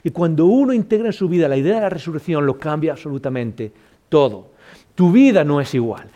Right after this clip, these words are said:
mi vida no es igual, nada es igual. Después de que, eh, esta persona aparece resucitada, todo, todo cambia. Ah, imagínate lo que es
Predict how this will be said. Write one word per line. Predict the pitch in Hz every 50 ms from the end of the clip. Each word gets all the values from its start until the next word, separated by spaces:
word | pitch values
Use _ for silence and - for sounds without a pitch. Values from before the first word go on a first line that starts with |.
| - - -
mi | 147 170 165
vida | 170 240 277 285 269 240 202
no | 180 165 147
es | 123 -
igual, | 127 113 110 - - - - - _ - -
nada | 160 175 185 196 240 262 285 294 294 262 226 202
es | 175 - -
igual. | 170 147 139 151 143 143 127 113 - - - - -
Después | 143 135 - - 214 226 202 165
de | 208 196
que, | - 185 180 - 220 220 - - - - -
eh, | 202 202 - 202
esta | 170 156 - 190
persona | - 175 - 180 156 139
aparece | - 131 147 180 185 - 233 214
resucitada, | 208 - - 170 - 165 - - 175 143 127 110 98 92 - - - - - - _ _
todo, | - 247 247 254 254 254 220 190 175 170
todo | - - - 247 254 233 214 - -
cambia. | - 233 247 226 160 139 123 - - - - - - - -
Ah, | 214 226 -
imagínate | 214 196 202 196 - 285 302 277 277
lo | 240 214
que | - 170 190 208 226
es | 220 214 -